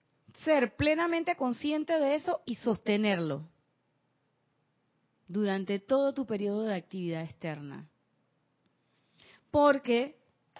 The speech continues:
es en lo externo donde estamos ganando conciencia, es en lo externo donde estamos, eh, eh, haciendo esta,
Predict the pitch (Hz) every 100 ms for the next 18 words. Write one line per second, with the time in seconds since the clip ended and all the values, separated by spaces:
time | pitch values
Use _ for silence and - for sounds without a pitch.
0 | - _ _ _ _ _ - 294 269 269
1 | 285 302 311 - 302 277 269 269 285 311
2 | - 214 214 202 208 202 220 233 196 180
3 | 185 202 196 - 262 254 - 156 160 _
4 | - _ - 185 214 190 175 - 285 285
5 | 302 262 180 175 - 240 262 277 311 -
6 | - _ _ _ _ - 170 170 151 156
7 | - - - _ _ _ _ _ _ _
8 | _ _ - _ _ _ _ _ _ _
9 | 170 160 - 196 202 - 269 269 277 277
10 | 262 254 254 247 208 175 160 156 156 -
11 | - -